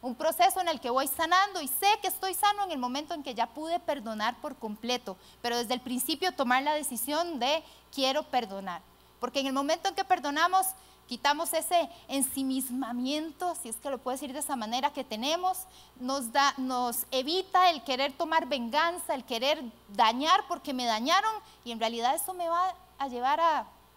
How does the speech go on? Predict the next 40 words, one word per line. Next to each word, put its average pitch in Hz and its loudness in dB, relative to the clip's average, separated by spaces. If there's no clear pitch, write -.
a 233 2
estar 277 0
más 339 2
dañado. 370 0
Entonces, 277 -8
por 330 0
eso 339 0
el 349 -2
perdón 285 0
es 247 -2
muy 302 -4
importante. 226 -8
Otra 359 4
de 359 6
las 254 0
cosas 349 4
que 269 -8
están 294 0
muy 359 2
presentes 269 -4
cuando 208 -8
se - -8
ha 254 -2
tenido 262 -6
infidelidad 226 2
o 247 0
ha - 2
habido 240 -6
fallos 247 0
en 214 -10
una 240 -2
pareja, 254 0
y 214 -10
más 247 0
cuando 214 -6
se 233 -12
trata 226 -6
de 247 -4
un 254 -8
matrimonio, 262 -6